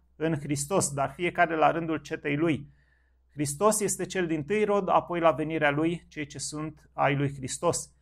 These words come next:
Și, atenție, moartea și păcatul se transmit în mod automat prin simpla naștere pe acest pământ. Noi moștenim și rădăcina păcatului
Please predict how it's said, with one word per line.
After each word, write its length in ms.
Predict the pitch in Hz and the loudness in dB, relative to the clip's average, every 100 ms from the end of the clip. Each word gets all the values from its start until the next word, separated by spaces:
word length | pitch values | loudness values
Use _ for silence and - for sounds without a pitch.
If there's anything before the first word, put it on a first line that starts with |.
| _ _ | _ _
Și, 240 | - - 208 | -16 2 6
atenție, 580 | 190 185 214 196 170 139 | 6 6 4 2 0 -2
moartea 800 | 147 196 226 - 175 190 220 196 | 4 8 8 4 2 2 2 -4
și 220 | - 185 | -14 -8
păcatul 540 | 180 - 170 160 202 | -8 2 2 4 -2
se 160 | 202 190 | -2 -6
transmit 460 | 180 170 170 208 | 2 2 2 -2
în 100 | 202 | -2
mod 220 | 185 202 196 | 2 4 6
automat 720 | 185 180 180 214 185 - - - - _ | 4 2 0 2 0 -4 -20 -20 -20 _
prin 280 | 175 185 196 | 0 2 2
simpla 440 | 190 202 196 190 175 | -2 -4 0 2 2
naștere 480 | 208 196 - 135 | 2 -2 -4 -6
pe 100 | 139 | -4
acest 300 | 135 151 147 | -8 -8 -6
pământ. 380 | 160 165 143 - | -4 -2 -2 -4
Noi 400 | 127 143 170 170 | -6 0 2 2
moștenim 560 | 156 151 - 156 175 170 | -2 -6 -6 -6 -4 -6
și 340 | - 170 170 | -6 0 0
rădăcina 520 | 160 147 143 214 208 | 2 0 -2 -2 -4
păcatului 680 | 202 196 202 196 190 190 | -4 -2 0 0 2 2